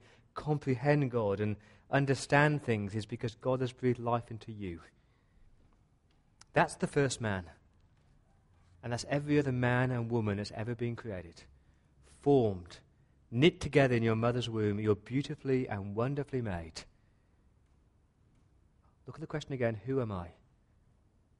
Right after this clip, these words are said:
Your value, your dignity, your worth, your purpose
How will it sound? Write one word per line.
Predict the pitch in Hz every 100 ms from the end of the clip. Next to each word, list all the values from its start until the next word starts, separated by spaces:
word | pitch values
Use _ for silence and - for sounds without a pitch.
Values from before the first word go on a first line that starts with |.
| _ _ _ _ _ _ _ _ _ _
Your | 117 98
value, | 117 127 110 98 87 78 - _ _ _ _ - - - _ _ - - -
your | 107 95 -
dignity, | 127 117 98 - 92 - _ _ _ _ _ _ _ _ -
your | - 107
worth, | 104 113 123 110 90 - - - _ _ _ _ _ _ _ -
your | 110 107 104 - -
purpose | 147 147 - 98 - - -